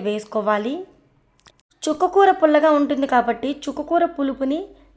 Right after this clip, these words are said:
టమాటా వేసుకుంటే చక్కగా బ్యాలెన్స్ అవుతుందండి. నెక్స్ట్ వచ్చేసి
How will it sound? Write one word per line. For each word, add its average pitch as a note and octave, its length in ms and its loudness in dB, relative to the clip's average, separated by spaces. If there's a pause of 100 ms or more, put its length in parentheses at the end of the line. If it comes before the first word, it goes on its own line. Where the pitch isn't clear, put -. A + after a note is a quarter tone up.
(120)
టమాటా C#4 440 2
వేసుకుంటే C4+ 500 -4 (180)
చక్కగా C4+ 420 -6
బ్యాలెన్స్ A#3+ 380 -2
అవుతుందండి. A3 540 -6 (1080)
నెక్స్ట్ C#4+ 300 -2
వచ్చేసి F4+ 360 0